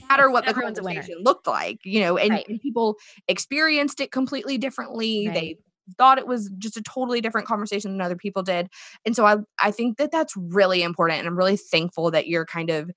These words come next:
Speaker 1: not just championing this, this message of the space between us and, and
Speaker 2: Yeah.
Speaker 1: togetherness and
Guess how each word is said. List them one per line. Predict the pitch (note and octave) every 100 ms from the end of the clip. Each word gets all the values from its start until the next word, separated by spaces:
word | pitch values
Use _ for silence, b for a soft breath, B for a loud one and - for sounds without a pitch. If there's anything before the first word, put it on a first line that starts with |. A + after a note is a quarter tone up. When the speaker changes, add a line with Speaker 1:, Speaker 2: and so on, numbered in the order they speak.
| b b b -
Speaker 1:
not | A#3 C4+ -
just | F#4 C4+
championing | - - F#3 F#3+ C4 C4 C4 C4 C4+
this, | G#3+ F#3+ - -
this | F3 -
message | F3+ A3+ C4 G3+
of | E3+ D#3 F3 - _ _ _ _ -
the | F#3+
space | - A3+ B3
between | A#3+ C4 C4
us | A#3
and, | - E3+
and | - F3+
Speaker 2:
Yeah. |
Speaker 1:
togetherness | - A3 A#3+ A#3 G#3 G#3
and | F#3 E3